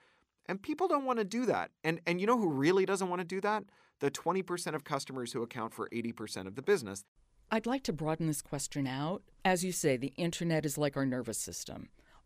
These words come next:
Speaker 2: Artists have to engage with it, but artists also have to survive,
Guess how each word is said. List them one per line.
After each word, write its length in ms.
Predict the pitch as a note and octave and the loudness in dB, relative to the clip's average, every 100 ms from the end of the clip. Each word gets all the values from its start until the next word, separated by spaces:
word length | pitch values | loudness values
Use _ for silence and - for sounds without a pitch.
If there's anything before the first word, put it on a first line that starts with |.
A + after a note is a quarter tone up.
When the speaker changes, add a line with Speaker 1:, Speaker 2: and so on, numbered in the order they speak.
| - | -2
Speaker 2:
Artists 360 | D#3+ D#3 D#3 - | 2 2 0 -4
have 400 | - E3+ D#3+ - | -4 -4 -4 -2
to 120 | D3 | 0
engage 480 | C#3 C3+ C3 C3 - | 2 0 -2 -4 -6
with 180 | - - | -10 -10
it, 160 | - - - | -12 -14 -8
but 300 | D3 F#3 - | -2 0 0
artists 400 | F3 F3+ F#3+ - - | -2 -2 -2 -4 -4
also 440 | E3+ G3 - D#3+ | -2 -2 -2 -4
have 260 | C#3+ C#3+ - | -4 -8 -8
to 80 | D3 | -8
survive, 800 | - C#3 D3 F3+ F3+ A2 - | -6 -4 -4 -4 -6 -6 -8